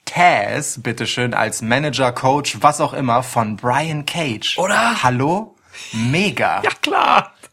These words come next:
Speaker 1: Lieb ich komplett.
Speaker 2: Taz, Mann. Also, ne, wir haben beide, ähm, viele Sympathien für Taz. Das habe ich, äh, in den,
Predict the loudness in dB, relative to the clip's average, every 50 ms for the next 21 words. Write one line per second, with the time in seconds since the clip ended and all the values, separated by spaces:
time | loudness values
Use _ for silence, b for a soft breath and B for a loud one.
0 | _ _ _ _ -6 -2 -2 0 0 0 0 0 -2 -6 -4 -4 -4 -4 -4 -6
1 | -6 -8 -4 -4 -4 -4 -4 -14 _ _ _ _ _ B B B B B B 2
2 | 4 4 2 0 -4 B B B B B B B -4 -2 0 0 0 0 2 4
3 | 4 4 2 2 -2 -2 0 0 0 0 -2 -6 -2 2 2 2 4 4 4 4
4 | 6 6 4 4 4 2 0 0 -2 -2 -2 -2 -2 -2 -4 -6 -8 -14 -20 -20
5 | -20 -20 -20 -12 -4 -2 2 2 2 2 2 0 -2 -2 0 0 -2 0 -2 -4
6 | 0 2 2 2 2 0 -6 -6 -4 -4 -4 -4 -6 -8 -6 -4 -2 -2 -2 -4
7 | -6 B B B B B B B -12 -10 -6 -6 -6 -6 -6 -8 -12 -16